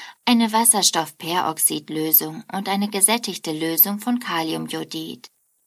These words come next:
Bei Vermischen dieser Lösung und Zusatz von normaler Seife kommt es zu einer exothermen Reaktion unter Freisetzung von Sauerstoff,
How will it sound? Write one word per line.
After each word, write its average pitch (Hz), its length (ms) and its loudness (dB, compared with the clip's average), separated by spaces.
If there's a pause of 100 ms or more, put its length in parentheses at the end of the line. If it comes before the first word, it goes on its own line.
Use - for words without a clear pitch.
(300)
Bei 233 140 2
Vermischen 240 560 4
dieser 160 320 0
Lösung 175 520 -2
und 202 200 -4
Zusatz 233 480 0
von 165 120 -6
normaler 165 580 -2
Seife 170 600 -2 (440)
kommt 240 240 2
es 214 160 2
zu 202 120 0
einer 202 300 0
exothermen 175 720 -4
Reaktion 165 800 -4
unter 185 280 -4
Freisetzung 190 720 0
von 269 200 -2
Sauerstoff, 165 840 -2